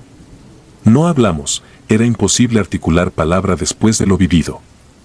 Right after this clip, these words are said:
Abrieron la puerta y nos recibió un silencio más denso que cualquier grito.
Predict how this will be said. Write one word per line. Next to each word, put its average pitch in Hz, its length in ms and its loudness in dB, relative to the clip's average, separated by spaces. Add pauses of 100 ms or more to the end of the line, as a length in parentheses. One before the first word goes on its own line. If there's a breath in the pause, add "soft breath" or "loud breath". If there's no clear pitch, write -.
(600)
Abrieron 131 440 2
la 135 80 2
puerta 92 360 0
y 90 60 0
nos 85 200 0
recibió 90 400 0
un 113 100 2
silencio 95 540 0
más 85 260 -2
denso 113 380 0
que - 140 -4
cualquier 123 440 -2
grito. - 400 -4